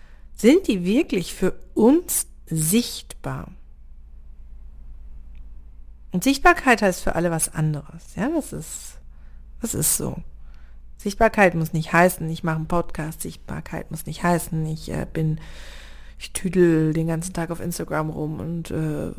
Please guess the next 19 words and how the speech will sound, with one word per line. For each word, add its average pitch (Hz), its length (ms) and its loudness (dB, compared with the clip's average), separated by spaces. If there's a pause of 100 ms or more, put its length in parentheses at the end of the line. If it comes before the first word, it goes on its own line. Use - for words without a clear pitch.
(160)
dokumentiere 170 520 0
mein 160 120 -2
ganzes 160 300 -8
Leben. 214 280 8 (1700)
Sichtbarkeit 202 800 8
heißt, 170 320 2
uns 175 240 -2
zu 160 140 -2
zeigen. 165 500 4
Sichtbarkeit 180 800 4
heißt, 160 220 2
uns 170 240 2
zu - 160 -4
zeigen, 156 420 4
so 160 220 -4
wie 156 120 -6
wir 143 160 -4
sind. 170 560 8
Authentisch, 170 840 4